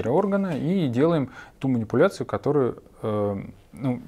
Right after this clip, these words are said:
Speaker 2: надо сказать, что не все манипуляции можно сделать
Speaker 1: Мгм.
Speaker 2: с помощью эндоваскулярной хирургии. А, сосуды можно либо закупорить,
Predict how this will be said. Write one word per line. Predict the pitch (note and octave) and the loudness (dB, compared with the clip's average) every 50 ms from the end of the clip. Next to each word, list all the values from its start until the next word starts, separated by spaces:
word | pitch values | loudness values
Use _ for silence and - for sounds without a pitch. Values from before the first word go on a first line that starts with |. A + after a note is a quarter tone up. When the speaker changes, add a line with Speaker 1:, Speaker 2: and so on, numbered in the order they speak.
| - - _ - | -18 -20 _ -18
Speaker 2:
надо | - C#3 C3+ C3+ C#3 C#3+ C#3 B2 A2+ | -16 -14 -14 -12 -6 -2 -2 -2 0
сказать, | - B2 A#2 | 2 2 0
что | - - B2 | 2 2 0
не | C3 C#3+ | 0 0
все | - - A#2 | -2 -4 -6
манипуляции | F#2 F2+ F2+ F2+ - - F#2 F2 F2 - - G#2 | -4 -4 -8 -8 -6 -6 -6 -6 -6 -8 -12 -14
можно | G#2 G2 F#2+ F#2+ G2 F#2+ | -14 -12 -10 -8 -8 -6
сделать | G2 G#2 A#2+ D#3 G#3+ A#3 F3+ E3+ | -4 -2 -2 -2 -2 -2 -2 0
Speaker 1:
Мгм. | B3 E4 E4+ | 0 0 0
Speaker 2:
с | - | -2
помощью | - D3 C#3 B2+ - - - | -8 -6 -6 -6 -6 -8 -10
эндоваскулярной | A2+ A2+ A2 - - A#2 A2 G#2+ G#2 G2+ | -8 -10 -10 -6 -2 0 0 0 -2 -6
хирургии. | - - G#2 G#2+ G#2+ G#2+ G#2+ G#2 G2+ - - - - - - - - - - - - | -10 -10 -6 -6 -4 -2 -2 -2 -4 -4 -12 -20 -20 -20 -20 -20 -20 -20 -20 -12 -4
А, | - G#2 G#2 G#2 G2+ G2+ G2 G2 G2 G2 G2 G2 | 0 2 4 4 4 4 4 4 4 4 2 0
сосуды | F#2+ - B2 - - C#3+ A2+ A2 | 0 -2 -4 -2 0 0 2 2
можно | G#2+ G#2+ G2 F2+ G2 F#2+ | 2 2 0 0 -2 -4
либо | F#2+ F#2+ F#2+ - F#2 | -4 -4 -6 -8 -10
закупорить, | F2+ - F2 - - - G2 F#2+ - G#2+ G#2 D3+ F#3+ G3+ - - - - | -6 -6 -6 -6 -4 -6 -6 -2 0 0 0 0 -2 -6 -10 -20 -20 -20